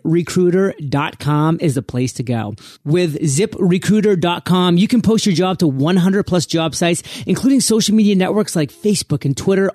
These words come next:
all with a single click. You can also find candidates in any city or industry nationwide. Just post once and qualified candidates will start to roll into ZipRecruiter's easy-to-use interface.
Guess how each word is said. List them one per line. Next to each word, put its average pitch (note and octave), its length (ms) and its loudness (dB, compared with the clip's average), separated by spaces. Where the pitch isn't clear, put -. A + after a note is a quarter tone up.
all E3+ 300 0
with D3+ 140 2
a B2+ 100 -2
single D3 420 0
click. - 440 -4
You G3 100 0
can A3+ 120 0
also A3 200 0
find G3+ 260 0
candidates G3+ 480 0
in E3 120 2
any F#3 240 4
city F#3 380 0
or D#3+ 160 2
industry E3 500 0
nationwide. D#3+ 880 2
Just - 240 -2
post F3 320 0
once E3+ 300 0
and D#3 200 -2
qualified D#3+ 640 -2
candidates E3 460 0
will E3 80 0
start - 180 -2
to D3+ 100 0
roll C#3+ 340 0
into D#3+ 360 0
ZipRecruiter's D3 960 0
easy-to-use D3 800 0
interface. C3 220 -2